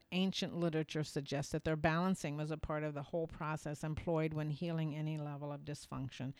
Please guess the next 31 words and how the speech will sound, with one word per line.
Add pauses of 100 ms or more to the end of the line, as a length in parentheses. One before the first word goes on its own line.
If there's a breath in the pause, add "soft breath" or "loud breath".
(140 loud breath)
healing
dis-ease. (240 loud breath)
So
the
chakras (360 loud breath)
get
out
of
balance,
and
when
they
get
out
of
balance,
you
become, (640 loud breath)
um, (140)
you
can
get (220)
sick, (400 soft breath)
or,
and
you
can
have,
in,
you
know,